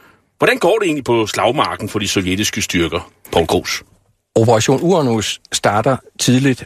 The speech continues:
Speaker 2: øh, om morgenen den nittende november. Det er lidt tåget. Og så laver man artilleriforberedelse. Alt, hvad man har af kanoner, øh, på, øh, de to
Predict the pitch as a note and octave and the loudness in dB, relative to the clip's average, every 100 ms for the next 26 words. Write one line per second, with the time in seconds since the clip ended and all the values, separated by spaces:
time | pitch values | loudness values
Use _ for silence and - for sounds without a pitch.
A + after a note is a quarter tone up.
0 | - G#2 G2+ G2 F#2+ A2+ B2 A2 G2 F#2+ | -4 -2 2 2 4 4 2 2 0 0
1 | G2 A2+ C3+ F#2+ F#2 G2+ C3 A#2+ A2 A#2 | 0 0 0 0 0 0 0 -4 0 0
2 | G2+ F2 - B2 D#3 A#3 - - _ _ | 0 -2 0 2 4 2 -2 -14 _ _
3 | _ _ _ - _ - - - - A#2+ | _ _ _ -20 _ -20 -8 -4 2 2
4 | A2+ B2 A#2+ G2+ - G2 - A2 C#3+ - | 4 2 2 0 -2 -4 -2 0 2 2
5 | B2 A2+ G#2 F#2 - - _ _ _ - | 0 2 0 0 -2 -6 _ _ _ -6
6 | - - - - C3+ A#2 G#2+ F#2+ C3 - | -4 -4 -8 0 2 2 0 0 -2 -2
7 | - G#2 - A2 A2+ C#3 C3 A#2 - - | -4 -4 0 4 4 2 -2 -2 -4 -20
8 | - _ - A#2+ G2 F#2 - B2 B2 _ | -20 _ -4 2 4 2 2 0 0 _
9 | _ _ - G#2+ F2+ G#2 - C#3 B2+ | _ _ -2 0 2 0 0 0 0